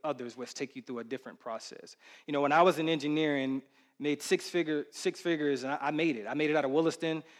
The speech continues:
I'm an engineer. I'm doing well. I'm traveling the world. But I'm called to take an eighty-five percent pay cut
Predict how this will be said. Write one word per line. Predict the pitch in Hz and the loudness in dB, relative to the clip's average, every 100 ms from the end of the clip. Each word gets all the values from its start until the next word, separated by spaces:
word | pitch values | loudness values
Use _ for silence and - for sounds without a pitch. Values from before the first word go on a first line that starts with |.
| - | -14
I'm | 120 | -8
an | 123 | -4
engineer. | 156 135 156 156 156 147 | -4 -2 0 4 4 2
I'm | 127 | 2
doing | 151 143 | 0 2
well. | 156 156 147 | 4 4 4
I'm | 127 | 0
traveling | - 156 156 143 135 | -2 2 2 2 -2
the | |
world. | 131 156 147 131 123 - - _ _ _ - | 0 2 4 2 -2 -10 -20 _ _ _ -4
But | 139 | -2
I'm | 139 | -2
called | - - 185 185 165 143 131 - | -4 -2 2 4 4 2 -2 -8
to | 131 | -10
take | - 143 | -6 -4
an | 135 | -2
eighty-five | 156 147 143 139 | 0 0 -2 -2
percent | 131 - 135 120 | -4 -10 -10 -8
pay | 147 143 | -6 -6
cut | - 113 98 | -6 -8 -8